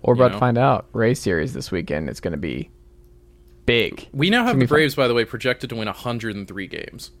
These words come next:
Speaker 2: and to win the division by
Speaker 1: <laughs>
Speaker 2: fifteen games or so, um, somewhere around that neighborhood,
Speaker 1: It's fun,
Speaker 2: somewhere in the
Speaker 1: man.
Speaker 2: twelve to fifteen range.
Speaker 1: I'm having a good time.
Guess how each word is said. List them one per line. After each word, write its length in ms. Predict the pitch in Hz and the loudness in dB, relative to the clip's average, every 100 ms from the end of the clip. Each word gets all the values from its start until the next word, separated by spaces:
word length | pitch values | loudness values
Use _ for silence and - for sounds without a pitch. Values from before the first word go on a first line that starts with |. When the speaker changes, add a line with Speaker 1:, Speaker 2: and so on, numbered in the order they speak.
| - - - - | -20 -20 -20 -12
Speaker 2:
and 360 | 110 113 110 110 | -4 -2 -2 -4
to 100 | 123 | -8
win 280 | 107 120 123 | -2 0 0
the 80 | 117 | -2
division 560 | 113 113 110 120 107 | -2 -2 -2 -4 -6
by 720 | 104 104 104 104 104 101 101 101 - | -2 0 2 0 0 -2 0 0 0
Speaker 1:
<laughs> 120 | 220 | -2
Speaker 2:
fifteen 440 | 160 - - 233 | -2 -4 -4 -4
games 540 | 254 185 151 330 - - - - - - | 6 6 6 0 -8 -12 -18 -20 -20 -12
or 100 | 269 | -10
so, 380 | - 269 294 302 - | -4 -4 -4 -6 -12
um, 640 | - 113 113 113 113 117 113 | -6 0 2 2 -2 -6 -10
somewhere 280 | - 131 143 | -10 -6 -4
around 140 | 143 | -2
that 80 | 147 | -2
neighborhood, 260 | 143 147 147 | 2 2 2
Speaker 1:
It's 80 | |
fun, 200 | - 107 | 4 4
Speaker 2:
somewhere 20 | 98 | 4
in 60 | |
the 60 | 92 | 2
Speaker 1:
man. 120 | 98 | 2
Speaker 2:
twelve 140 | 117 | 2
to 80 | - | -2
fifteen 400 | 123 127 - 123 | -10 -10 -8 -8
range. 340 | 131 135 143 - - - - | -6 -6 -6 -10 -20 -20 0
Speaker 1:
I'm 160 | 123 185 | 4 6
having 220 | 151 92 | 6 4
a 40 | |
good 180 | 87 78 | 0 0
time. 260 | - 76 | 0 -2